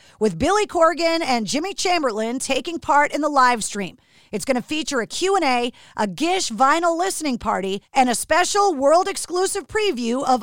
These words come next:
unreleased music. Tickets go on sale for the event on Friday, May twenty-eighth at nine A M Pacific, with select proceeds being donated to PAWS,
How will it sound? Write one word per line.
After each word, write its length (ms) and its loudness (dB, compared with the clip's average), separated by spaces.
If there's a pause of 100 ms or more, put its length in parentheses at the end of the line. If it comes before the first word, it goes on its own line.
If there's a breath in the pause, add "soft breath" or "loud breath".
unreleased 640 0
music. 600 -2 (160)
Tickets 320 -2
go 160 0
on 200 4
sale 320 4
for 120 -4
the 120 -4
event 400 2
on 180 2
Friday, 540 2
May 180 -2
twenty-eighth 720 0
at 160 0
nine 260 0
A 140 0
M 140 0
Pacific, 640 -2 (240 soft breath)
with 180 2
select 480 0
proceeds 680 0
being 300 -2
donated 540 2
to 100 -4
PAWS, 560 2